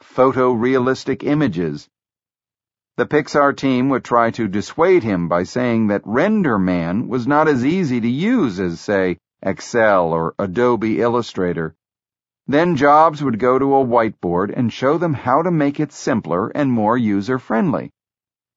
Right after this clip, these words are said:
We would be nodding our heads and getting excited and say, "Yes, yes, this will be great," Kerwin recalled. And then he would leave and we would consider it for a moment and then say,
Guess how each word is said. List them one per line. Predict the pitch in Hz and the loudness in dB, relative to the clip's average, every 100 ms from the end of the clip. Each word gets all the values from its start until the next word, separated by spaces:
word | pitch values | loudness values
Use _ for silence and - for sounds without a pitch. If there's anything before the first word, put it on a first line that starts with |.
| - | -6
We | 101 | -2
would | 127 117 | -2 0
be | 131 | 0
nodding | 131 95 92 107 120 | 2 2 2 2 2
our | 120 120 | 0 0
heads | 104 107 123 123 | 2 0 0 -4
and | 107 101 87 | -4 -4 -2
getting | 110 131 135 | -2 0 -2
excited | - - 170 175 123 82 | -4 -2 0 0 0 -2
and | 101 104 | -2 0
say, | 123 123 120 _ _ _ | 0 2 0 _ _ _
"Yes, | - 185 226 143 87 - _ _ _ _ _ | -6 -4 -2 -2 -4 -8 _ _ _ _ _
yes, | 117 185 262 185 - | -6 0 2 0 -2
this | 160 220 - | -2 -2 -2
will | 170 | -2
be | 123 101 | -2 -4
great," | 113 147 240 269 123 - _ _ _ _ _ _ - | -4 0 2 2 -2 -8 _ _ _ _ _ _ 0
Kerwin | 143 127 120 113 | 4 4 4 2
recalled. | 110 107 - 113 110 127 139 _ _ _ _ _ _ | 0 0 2 6 6 4 -6 _ _ _ _ _ _
And | 127 127 | -2 2
then | 175 | 2
he | 180 196 | 2 0
would | 196 170 | 0 0
leave | 139 113 101 131 - | 2 2 0 -2 -4
and | 123 123 | -2 0
we | 139 | 0
would | 131 123 | 0 -2
consider | - 131 - 220 214 | -4 -6 -2 0 2
it | 123 - | 0 -2
for | 117 107 | 0 2
a | |
moment | 101 98 101 120 - | 2 2 2 0 -2
and | 127 | -2
then | 123 135 | 0 0
say, | 127 135 123 113 | -2 0 0 0